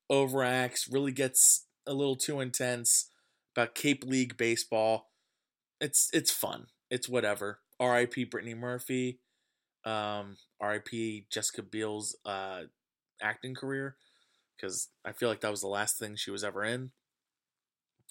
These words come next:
And, uh, and yeah, you know what? It's, um, it's, it, it's a fine movie.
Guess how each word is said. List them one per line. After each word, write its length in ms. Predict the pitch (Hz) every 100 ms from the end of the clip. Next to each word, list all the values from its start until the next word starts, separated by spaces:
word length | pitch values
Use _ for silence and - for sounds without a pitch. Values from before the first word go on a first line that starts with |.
| -
And, 420 | 113 110 110 110
uh, 280 | 113 110 107 _ _ _ _ _ _ -
and 120 | 127
yeah, 200 | 160 127 - -
you 80 | 113
know 120 | 135
what? 160 | 143 -
It's, 300 | 113 110 -
um, 380 | 120 120 117 113 - - - - _ _ _ _ _ -
it's, 160 | 135
it, 140 | - 95 -
it's 200 | 143 -
a 60 |
fine 380 | 131 - 101 98
movie. 360 | 107 104 101